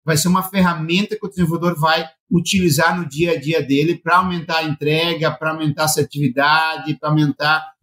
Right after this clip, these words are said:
a perfeição do que ele vai desenvolver em termos de, de produto, em termos de, de entrega. Eu acho que é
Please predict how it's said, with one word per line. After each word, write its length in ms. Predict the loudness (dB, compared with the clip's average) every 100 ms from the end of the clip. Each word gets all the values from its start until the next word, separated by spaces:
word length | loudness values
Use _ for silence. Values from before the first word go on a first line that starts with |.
| _
a 60 | -2
perfeição 600 | 2 2 2 -2 0 0
do 140 | -2
que 160 | -4 -2
ele 160 | -2 0
vai 320 | 0 0 -4
desenvolver 640 | -2 0 2 2 2 2
em 160 | 0 -2
termos 360 | 0 0 0
de, 100 | -4
de 280 | -8 -10 -16
produto, 380 | -6 -4 -2 -4 _
em 40 |
termos 320 | -2 0 0
de, 280 | 0 -2 -2
de 160 | -2 -2
entrega. 360 | 2 0 0 -6 _
Eu 60 | -4
acho 120 | -2
que 120 | 0
é 120 | 0